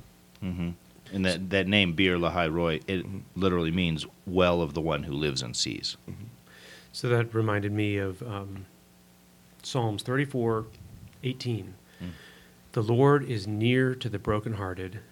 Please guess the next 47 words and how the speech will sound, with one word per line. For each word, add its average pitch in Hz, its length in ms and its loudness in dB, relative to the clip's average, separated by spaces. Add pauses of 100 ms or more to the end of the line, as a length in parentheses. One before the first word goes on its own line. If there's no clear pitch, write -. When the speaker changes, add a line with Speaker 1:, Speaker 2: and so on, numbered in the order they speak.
(160)
Speaker 3:
and 101 160 -6
saves 113 680 0 (160)
the 107 220 -8
crushed 104 420 -2
in 98 120 -6
spirit." - 380 -14 (640)
Speaker 1:
Mm-hmm. 90 280 -12 (640)
Speaker 3:
You 117 80 -6
know, 101 120 -4
people 110 260 -4
think, 110 260 0
like, 104 220 -2
"Well, 110 340 -2
somebody 143 300 0
who's 120 180 -2
really 113 260 -2
down 104 400 -2
and 98 120 -6
out, 95 420 -6 (680)
God 131 240 2
just, 113 160 -4 (160)
I - 40 -4
mean, 107 340 0
they 123 100 -2
must 113 220 0
be 113 120 -4
abandoned 95 400 -6
to 87 60 -16
God. - 300 -8 (160)
God's 101 320 -6
not 101 300 -8
in 107 100 -10
touch 98 240 -10
with 107 120 -12
them. 95 220 -4
Speaker 1:
Mm. - 40 -6
Speaker 3:
They're, 113 280 4 (120)
they're 160 180 8
not 131 200 8
doing 113 200 4
their 107 140 2
job, 95 360 2
or 101 60 0
they 117 80 2
wouldn't 180 240 0
be 180 100 -2
sad." 180 520 -8